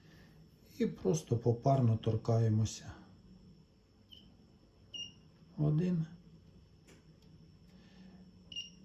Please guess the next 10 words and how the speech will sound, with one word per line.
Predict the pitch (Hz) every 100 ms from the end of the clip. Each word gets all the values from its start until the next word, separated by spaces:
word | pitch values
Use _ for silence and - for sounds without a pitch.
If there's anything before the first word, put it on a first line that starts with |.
| - - - - 156
рядишком, | 165 160 151 - - 143 135 117 - - - - - - - 466 415 - - 480 453 - - -
це | 143 120
вже | 113 117
два, | 123 147 170 160 - - - - - - _ - - - - - - - - - -
третій, | 147 175 160 - 151 - - - - - - - - - - - -
і |
з | - -
цього | 160 131 120
боку | 120 120 113 127
два, | 120 117 120 117